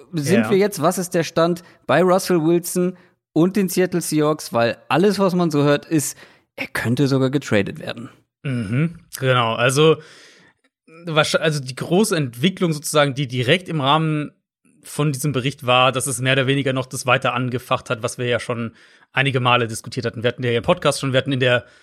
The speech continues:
Speaker 1: ähm, jetzt bei den Team Needs hatten wir ja schon mal drüber gesprochen dann noch mal und dann ja vor zwei Wochen auch in der Folge im News-Segment damals, ähm, als Wilson sich nach dem Super Bowl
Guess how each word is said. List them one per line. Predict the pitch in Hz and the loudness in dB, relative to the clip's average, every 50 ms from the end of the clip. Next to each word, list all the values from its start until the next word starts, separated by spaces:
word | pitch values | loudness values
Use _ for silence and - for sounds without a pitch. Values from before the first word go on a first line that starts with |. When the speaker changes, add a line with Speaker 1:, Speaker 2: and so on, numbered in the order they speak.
| _ _ _ _ - - | _ _ _ _ -6 -2
Speaker 1:
ähm, | 120 120 117 117 | 0 0 0 0
jetzt | 120 - - | -4 -2 0
bei | 131 | 0
den | 120 120 113 | 0 0 -2
Team | - - 180 208 220 | 0 2 4 6 6
Needs | 226 214 - - | 4 4 4 0
hatten | 190 190 190 185 | 0 0 2 2
wir | 185 | 4
ja | 175 165 | 4 2
schon | 170 185 175 | 2 0 0
mal | 170 160 | 0 0
drüber | 165 165 165 156 | 0 0 -2 -2
gesprochen | 151 - - - 170 170 180 180 | -4 -6 -2 -2 -2 0 0 -2
dann | 156 160 160 | -2 -2 -2
noch | 156 156 - | -2 -2 0
mal | 160 156 156 147 | 0 0 2 0
und | 143 120 | 0 0
dann | 131 131 131 131 123 | 0 -2 0 0 0
ja | 135 131 131 127 - _ - | 2 2 2 0 -2 _ -12
vor | - 143 131 | -8 -8 -8
zwei | - - 131 127 120 | -2 2 2 2 2
Wochen | 143 - - 151 120 | 2 -2 -2 -2 0
auch | 117 151 165 180 | 2 0 0 0
in | 160 156 | 0 -2
der | 147 | -2
Folge | - - 151 147 143 143 | 0 0 0 0 0 0
im | 131 135 | -2 0
News-Segment | 143 170 196 196 - 170 165 156 156 156 147 - | 0 0 0 0 -2 -4 -2 0 -2 -2 2 2
damals, | 151 156 156 156 156 156 - - _ _ - - - - - _ _ _ _ - - | 2 2 2 2 0 0 -2 -8 _ _ -20 -20 -20 -20 -20 _ _ _ _ -14 -6
ähm, | 135 139 139 135 | -2 0 0 0
als | 131 127 - | 0 0 0
Wilson | 147 156 156 - 147 | 0 0 0 0 -4
sich | 120 123 | -6 -2
nach | 135 127 123 | -2 -2 -2
dem | |
Super | - - 165 170 | -2 -2 -2 -2
Bowl | 135 139 143 139 139 143 - - - | 0 2 2 2 2 2 0 -6 -14